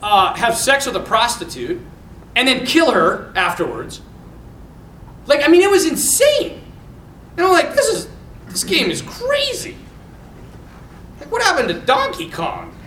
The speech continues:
<laughs> Seriously. So yeah, I mean, like, video games, violence in video games. You know, and how does, how does a father do that?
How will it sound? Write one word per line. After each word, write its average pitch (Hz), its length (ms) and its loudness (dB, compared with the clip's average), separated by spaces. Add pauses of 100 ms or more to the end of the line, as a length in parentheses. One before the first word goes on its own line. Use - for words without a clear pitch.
(340)
<laughs> - 680 -4 (280)
Seriously. 233 800 -4 (600)
So - 140 -8
yeah, 359 240 4
I 226 120 0
mean, 254 100 -2
like, 208 180 0
video 262 220 -6
games, 294 240 -6
violence 269 480 -2
in 269 80 -6
video 285 260 -8
games. 302 360 -10 (600)
You 208 120 -6
know, 302 100 2
and - 80 -2
how 214 240 0
does, 269 120 -4
how - 200 -2
does 320 120 0
a 320 60 0
father 339 320 2
do 370 260 4
that? - 300 -2